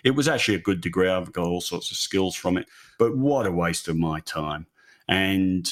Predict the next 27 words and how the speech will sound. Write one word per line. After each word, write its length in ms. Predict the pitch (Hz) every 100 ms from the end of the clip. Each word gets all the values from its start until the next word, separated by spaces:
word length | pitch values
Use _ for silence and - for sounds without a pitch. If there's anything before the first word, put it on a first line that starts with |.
| -
I 160 | 87
would 180 | 104 95
say 200 | - 98
to 140 | 95 98
anybody 600 | 101 90 92 92 90 87
out 280 | 95 95 -
there, 280 | 92 92 90 _ _ _ -
do 220 | 127 135
education 680 | 113 - - 104 95 - 92
because 300 | 87 95 85
that's 300 | 95 - -
what 140 | -
you 100 | 95
want 180 | 95 92
to 60 |
learn 800 | 90 92 95 101 107 113 117 117
to 140 | - 104
do. 600 | 98 104 101 87 78 78 _ - -
And 200 | 123 123
these 240 | 160 196
days, 400 | - 147 135 117
uh, 400 | 135 123 127 131 -
I'm 140 | 147
not 140 | 160
sure 180 | - 151
universities 640 | 147 151 147 151 139 143 135
really 420 | 151 139 135 135